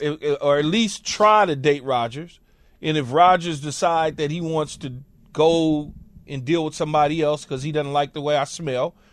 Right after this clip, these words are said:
then I'm gonna go to Carr. Uh, I look at Carr as, I understand Carr was in a new system. I understand.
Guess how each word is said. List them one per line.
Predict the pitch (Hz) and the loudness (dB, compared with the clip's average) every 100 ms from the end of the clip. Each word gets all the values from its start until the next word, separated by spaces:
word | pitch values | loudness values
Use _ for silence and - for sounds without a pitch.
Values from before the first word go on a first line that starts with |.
| - | -16
then | - 151 | -6 -4
I'm | 156 | -2
gonna | 151 | 0
go | 143 143 156 _ _ _ _ _ _ _ _ | 0 0 -2 _ _ _ _ _ _ _ _
to | 214 | -6
Carr. | - 262 139 - _ _ - - _ _ | 2 4 4 0 _ _ -20 -20 _ _
Uh, | - 160 151 143 127 - _ _ | 4 6 6 4 -2 -8 _ _
I | 175 185 | 0 4
look | 196 185 | 2 0
at | 151 | -10
Carr | - 220 226 185 180 | 0 4 6 6 4
as, | 156 156 147 139 | 2 2 2 2
I | 170 | 0
understand | 202 165 208 175 151 | 0 -2 -4 -4 -2
Carr | 180 165 | 0 0
was | 143 | -2
in | 139 | -6
a | |
new | 147 139 | -4 -6
system. | - 117 - 110 | -8 -12 -10 -8
I | 160 | -6
understand. | 151 - 180 165 143 | -6 -8 -6 -4 -6